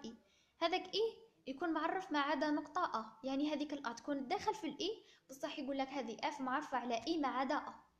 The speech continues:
باغ اكزومبل يقول لك من المجال من اثنين للعشرة، ندي باغ اكزومبل ثلاثة راهي داخل المجال من اثنين للعشرة، مي أنا نقول لك معرفة من اثنين للعشرة ما عدا ثلاثة، يعني هذيك ثلاثة تكون تنتمي للمجال،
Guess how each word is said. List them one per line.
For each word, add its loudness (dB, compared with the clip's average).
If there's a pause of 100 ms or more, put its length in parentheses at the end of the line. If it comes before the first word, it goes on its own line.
(220)
باغ -4
اكزومبل -2
يقول -2
لك -4
من -4
المجال -2
من -4
اثنين 2
للعشرة، 2 (1000)
ندي 4
باغ 4
اكزومبل 0
ثلاثة 2
راهي -2
داخل 4
المجال 2
من 0
اثنين -2
للعشرة، -2
مي -2
أنا 0
نقول -2
لك -6
معرفة -2
من -2
اثنين -2
للعشرة 0
ما 2
عدا 4
ثلاثة، -4 (180)
يعني -4
هذيك -6
ثلاثة 0 (500)
تكون -2
تنتمي 2
للمجال، 2